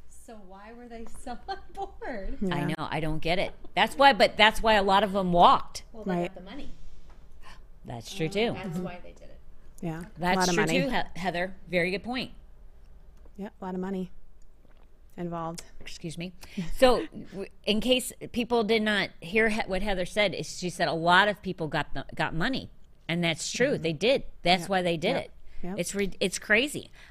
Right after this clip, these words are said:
Speaker 3: But fear of man,
Speaker 2: Yeah.
Speaker 3: uh,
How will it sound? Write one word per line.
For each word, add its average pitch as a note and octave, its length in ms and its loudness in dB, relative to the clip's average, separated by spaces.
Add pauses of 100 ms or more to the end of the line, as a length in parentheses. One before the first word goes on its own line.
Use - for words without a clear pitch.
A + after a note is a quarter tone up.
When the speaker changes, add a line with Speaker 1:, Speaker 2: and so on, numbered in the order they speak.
(120)
Speaker 3:
But - 220 4
fear B3 220 6
of A3 120 -2
man, A#3 420 -4
Speaker 2:
Yeah. F3+ 220 -4 (580)
Speaker 3:
uh, D#3+ 280 6